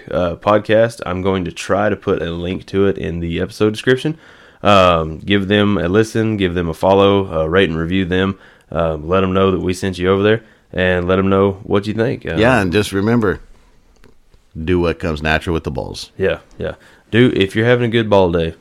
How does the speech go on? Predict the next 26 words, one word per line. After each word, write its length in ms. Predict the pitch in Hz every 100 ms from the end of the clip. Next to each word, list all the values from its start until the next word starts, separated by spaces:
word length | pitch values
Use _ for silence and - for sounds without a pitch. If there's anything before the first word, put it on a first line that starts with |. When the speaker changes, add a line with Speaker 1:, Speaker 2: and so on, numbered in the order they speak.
| -
Speaker 1:
go 160 | 87 80
with 160 | 69
it. 140 | - - - - _
But 220 | 92 95 82
yeah, 220 | 107 98
give 240 | 98 113
Shadow 280 | - 117 117
Mark 280 | 107 104 95
Podcast 520 | 101 95 98 95 92
a 60 | 90
listen. 480 | 92 92 92 85
Uh, 200 | 85 80
great 500 | 80 82 98 92 90
group 200 | 85 87
of 80 | 85
guys, 500 | 80 87 85 85 -
uh, 160 | 80 78
great 340 | 78 90 90
subject 400 | 80 90 85 85 85
matter. 320 | 85 85 82
They're 200 | 87 87
doing 240 | 92 90
awesome 320 | 85 82 -
things 260 | 78 82 78
over 180 | 76 76
there. 200 | 78